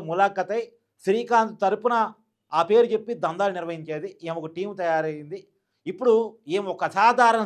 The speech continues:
శక్తి, అసాధారణ వ్యక్తిగా ఈమె తయారయ్యారు.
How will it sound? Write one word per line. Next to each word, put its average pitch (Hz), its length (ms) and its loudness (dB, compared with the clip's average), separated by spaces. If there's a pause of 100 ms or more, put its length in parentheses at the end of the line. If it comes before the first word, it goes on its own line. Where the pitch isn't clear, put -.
శక్తి, 185 220 -8 (580)
అసాధారణ 226 680 4 (100)
వ్యక్తిగా 214 360 0 (460)
ఈమె 165 160 -6 (100)
తయారయ్యారు. 160 540 -2